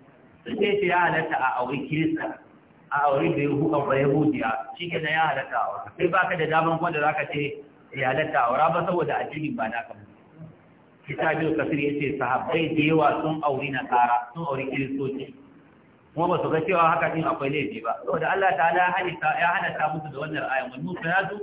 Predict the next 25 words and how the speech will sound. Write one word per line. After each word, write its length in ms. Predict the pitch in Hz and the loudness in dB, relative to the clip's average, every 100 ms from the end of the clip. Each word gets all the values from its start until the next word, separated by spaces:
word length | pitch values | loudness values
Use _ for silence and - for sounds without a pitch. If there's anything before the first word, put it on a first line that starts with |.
| - - - - | -10 -14 -20 -8
ila 120 | 214 | -2
allazina 340 | 208 170 185 185 | 0 2 0 0
utul 280 | 190 190 170 | 0 0 -4
kitaba 440 | 139 139 127 104 - - - - - | -6 -2 -2 -2 -10 -18 -20 -20 -4
min 160 | 160 | -2
qablikum." 360 | 160 120 120 - - - _ - | 0 -2 -4 -6 -12 -20 _ 0
Kamammu 460 | 160 160 160 196 190 | 2 4 2 2 2
daga 160 | 156 | 2
wanda 260 | 185 175 170 | 0 0 0
aka 140 | 175 156 | 0 0
ba 200 | 170 156 | 0 0
littafi 420 | 156 - 160 151 | 0 -2 -2 -2
kafin 320 | - 131 165 | -2 -2 -6
ku 80 | 151 - | -10 -6
sune 180 | 156 147 | -4 -2
Yahudu, 600 | 127 151 160 156 151 - - - - - | 0 2 2 2 0 -4 -10 -20 -20 -2
Yahudu 380 | 151 156 160 131 | 2 2 2 0
da 100 | 110 | -2
Nasara. 440 | 98 104 95 - - | -2 -4 -4 -6 -6
Wannan 240 | 165 160 143 | -4 -4 -2
duk 100 | 175 | 2
malamai 360 | 160 143 151 | 2 2 0
sun 100 | 151 | -2
yi 140 | 160 - | -4 -4
ijma'i 520 | 131 139 156 151 | -8 -2 -2 -2